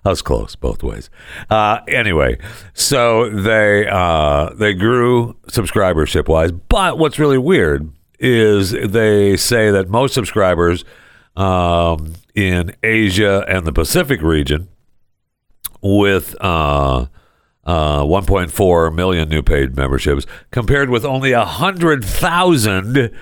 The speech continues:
in the U S and Canada. I mean, that is, like, nothing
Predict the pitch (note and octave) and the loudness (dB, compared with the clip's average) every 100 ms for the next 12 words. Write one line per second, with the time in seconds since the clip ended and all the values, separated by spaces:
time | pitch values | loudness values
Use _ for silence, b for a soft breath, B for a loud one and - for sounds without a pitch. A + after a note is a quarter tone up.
0 | B B - D3 C#3 C#3 D3 D3 C#3 C#3+ | B B -4 -2 0 0 2 2 0 -2
1 | B2 - E3 E3 C3 F#2+ C#2 A#1+ _ _ | -4 -2 0 0 0 2 0 -2 _ _
2 | E3+ F#3+ G#3+ G#3+ D3+ D#3+ F#2+ F2+ B2+ D#3 | -4 0 2 2 2 0 -2 -8 -18 -4
3 | A3+ G#3+ G#3 G#3 D#3 A2 F2 | -2 -2 -2 0 0 0 -2